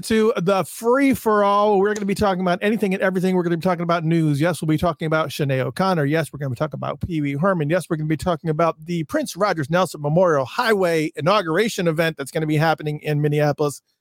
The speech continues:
next Monday, actually, Chanhassen, next Monday. Uh, a little bit of an issue there, com-, conflicting events that are happening, which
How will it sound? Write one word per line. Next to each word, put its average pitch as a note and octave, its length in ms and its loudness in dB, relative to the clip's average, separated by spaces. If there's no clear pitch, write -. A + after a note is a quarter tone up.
next C3+ 460 -2
Monday, E3+ 560 2
actually, D3 340 -4
Chanhassen, D#3 640 0
next D3+ 300 -2
Monday. E3+ 560 2
Uh, C#3+ 400 2
a - 20 0
little E3 180 0
bit F3+ 120 2
of D#3 80 -4
an D3 180 -2
issue G3 320 0
there, F3+ 380 2
com-, F3+ 400 -4
conflicting F#3 420 -2
events F#3 440 -2
that F3 160 0
are E3+ 100 2
happening, E3+ 600 -2
which - 380 -4